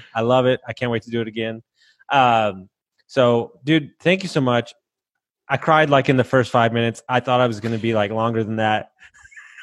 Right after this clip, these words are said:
<laughs> Dude, I, I wouldn't ha-, wanna ha-, anybody else to do this. I know that a lot of people are gonna get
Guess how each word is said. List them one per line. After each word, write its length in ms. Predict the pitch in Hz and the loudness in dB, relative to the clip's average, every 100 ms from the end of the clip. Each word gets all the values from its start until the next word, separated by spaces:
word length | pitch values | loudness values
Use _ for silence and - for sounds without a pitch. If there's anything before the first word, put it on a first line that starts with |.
| - - - - | -20 -20 -20 -18
<laughs> 320 | 269 349 254 160 | -10 -10 -4 2
Dude, 200 | 160 160 | 4 4
I, 200 | 143 143 | 2 0
I 160 | 151 | 2
wouldn't 260 | 156 180 180 | 2 4 4
ha-, 160 | 170 | 2
wanna 200 | 165 170 | 2 2
ha-, 120 | 151 151 | 2 0
anybody 480 | 180 202 185 180 156 | 0 2 2 4 4
else 220 | 151 - | 2 0
to 60 | |
do 160 | 131 131 | -2 0
this. 340 | 123 120 - - | 0 -2 -6 -10
I 120 | 131 | -4
know 380 | 135 143 147 139 - - | 0 2 2 -2 -10 -8
that 180 | 135 127 | -4 -2
a 40 | |
lot 180 | 123 127 | 2 2
of 80 | 131 | 2
people 200 | 151 139 | -2 0
are 40 | 127 | 0
gonna 160 | 127 | 0
get 300 | 120 127 110 | 2 0 -2